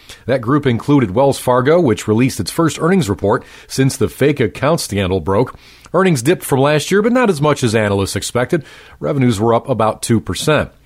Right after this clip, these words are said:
Now, last week, Wells Fargo had also announced that its embattled C E O was leaving. Officially, John Stumpf's departure was characterized as a, quote, "retirement." Yeah, but when you're forced to testify before Congress about your company's widespread tactic of setting up fake accounts to drive up fees,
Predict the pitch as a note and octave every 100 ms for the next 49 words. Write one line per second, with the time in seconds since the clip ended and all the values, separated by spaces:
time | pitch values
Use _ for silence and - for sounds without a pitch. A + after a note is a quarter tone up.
0 | - - - B2 D#3+ F3+ D3+ A#2+ D3+ D3+
1 | - D#3 C#3 B2 B2+ - C3+ A2+ A#2 D3+
2 | - C3+ A#2 C3+ B2 A2+ G2 B2+ D3+ C3+
3 | - C#3 B2+ A#2+ D3 A#2+ G2+ G2 D#3 C3+
4 | D2 - - - - F#2 D#3 - D#3+ B2
5 | B2+ C3+ C3 - C3 C3+ F#2 G#2+ - C3+
6 | D#3+ F#3+ F3+ B2+ G2+ - - - - A#3+
7 | G3 F3+ F3 F3 E3 D3+ D3+ C#3 D3 D3
8 | - C#3+ B2+ B2 - C#3+ C#3+ A#3 B3 A2
9 | C#2+ - _ _ - _ C3+ E3 D#3+ C3+
10 | C3 A#2+ A2 B3 B3+ - C#3+ F#3 F3+ D#3
11 | D#3 D#3+ C3+ B2+ G#2+ - D3 D3+ D3+ C3
12 | A2 G#2 F2 B2 B2+ A2+ G2 E2+ G#2+ C3+
13 | C#3 - C3+ G#2+ - C3+ C#3 C#3+ F2 -
14 | B2+ C#3 F#2+ - D3+ G#2 - C#3 D3+ G2+
15 | G#2 D3+ A2 F2 G3 A3+ -